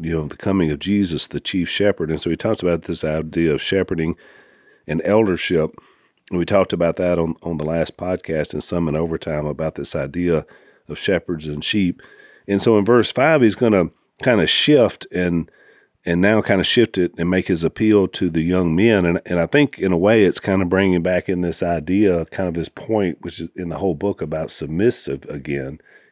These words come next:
'cause he's gonna go back to that same central theme. 'Cause he says, "Young men, in the same way," and he's used that term throughout this whole book, "be submissive to those who are older."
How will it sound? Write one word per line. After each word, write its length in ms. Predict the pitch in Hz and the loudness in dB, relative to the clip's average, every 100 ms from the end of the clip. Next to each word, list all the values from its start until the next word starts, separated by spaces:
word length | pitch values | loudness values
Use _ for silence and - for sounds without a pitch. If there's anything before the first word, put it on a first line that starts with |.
| - | -12
'cause 160 | 82 | -6
he's 140 | 87 82 | -6 -4
gonna 180 | 90 | -4
go 140 | 80 82 | -2 -2
back 260 | 87 90 | 0 -2
to 120 | - 85 | -4 -6
that 220 | 80 76 | -4 -4
same 360 | - 92 87 | -2 0 0
central 420 | 73 - 92 - 71 | -2 -2 -2 -4 -6
theme. 400 | - 104 87 73 - - - - - - _ _ _ _ | -2 0 0 -4 -12 -20 -14 -6 -6 -6 _ _ _ _
'Cause 160 | - 95 | -4 0
he 100 | 92 | 2
says, 260 | 104 87 | 4 4
"Young 240 | 110 120 98 | 4 4 6
men, 240 | 120 113 | 4 4
in 180 | 87 104 | 4 2
the 140 | 92 | 4
same 400 | - 113 113 98 | 2 4 4 4
way," 440 | 90 120 85 76 90 - - | 4 2 2 0 -2 -8 -8
and 100 | 82 | -4
he's 160 | 85 | 0
used 200 | 92 95 | 2 4
that 260 | 95 101 - _ | 4 2 -2 _
term 440 | - 80 76 71 78 - _ _ - | -10 -8 -6 -8 -10 -16 _ _ -8
throughout 300 | 80 80 78 | -4 -4 -4
this 160 | 76 | -6
whole 180 | - 76 | -4 -4
book, 480 | 65 98 80 69 - _ _ _ _ _ _ _ _ _ _ 85 | -2 -2 -2 -2 -12 _ _ _ _ _ _ _ _ _ _ 2
"be 160 | 113 | 4
submissive 800 | 110 98 85 104 - - 78 78 - _ _ _ _ | 4 2 4 4 4 4 0 0 -6 _ _ _ _
to 160 | - | -4
those 300 | 87 95 98 | 0 2 2
who 120 | - 82 | 2 0
are 120 | 71 | 2
older." 440 | 110 127 78 60 | 4 4 2 -8